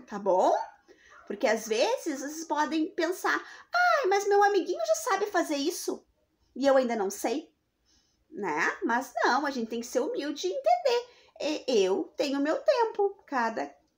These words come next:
aluno tem o seu tempo. Vocês vão ver que uns vão escrever primeiro,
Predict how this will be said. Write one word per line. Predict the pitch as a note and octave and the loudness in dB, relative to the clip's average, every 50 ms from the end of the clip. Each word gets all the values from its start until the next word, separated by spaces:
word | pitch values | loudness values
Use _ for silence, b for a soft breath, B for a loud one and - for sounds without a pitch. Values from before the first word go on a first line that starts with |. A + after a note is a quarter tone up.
| _ _ - | _ _ -2
aluno | D#4 D4+ D4 C4+ B3+ B3+ B3+ D4+ | 0 0 0 0 -2 -2 -2 -4
tem | D#4+ - F4+ B3+ B3+ | -4 -4 -4 -4 -4
o | C#4 | -4
seu | C#4 - C#4 - | -4 -4 -6 -2
tempo. | - D#5+ D5 C5 A4 E4 D#4+ F#3+ | 2 4 4 4 4 0 -2 -8
Vocês | - E3+ - F3 F3+ | -10 -10 -10 -10 -8
vão | G#3 D4 A4 | -6 -4 -2
ver | - F5+ D#5+ C5 F#3+ E3+ F3 B B B B B | 2 2 4 4 2 0 -2 B B B B B
que | B B3 | B -2
uns | A3+ G3 | 0 0
vão | G3+ G3 F#3 | 0 0 -2
escrever | F#3 - - A#3 A3+ A3+ G#3+ | -2 0 0 -2 0 -2 -4
primeiro, | G#3+ E4 F#4 G#4+ G4+ F#4 F4+ F4 E4+ E4 D#4 D#4 D#4 D#4 | -2 0 0 0 0 0 0 0 0 0 0 0 -2 -4